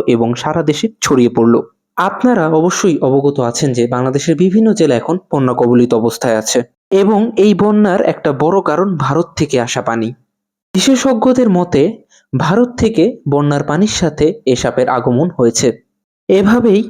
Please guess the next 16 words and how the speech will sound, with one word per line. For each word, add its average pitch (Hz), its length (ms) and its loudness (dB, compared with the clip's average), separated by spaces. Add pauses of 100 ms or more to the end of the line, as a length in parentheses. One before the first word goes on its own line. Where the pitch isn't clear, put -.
(260)
এটি 131 260 2
দেশের 131 320 0
বিভিন্ন 208 420 2
স্থানে 190 340 0
ছড়িয়েছে 165 560 0 (120)
এবং 117 260 0 (380)
এখন 127 340 0
বংশ 120 260 0
বিস্তার 143 340 -2
করছে। - 340 -2 (500)
Interestingly, 240 840 4 (180)
রাসেল 156 400 0
ভাইপার 165 360 0 (240)
বাচ্চা 117 300 -2
প্রসব 123 380 -2
করে - 220 0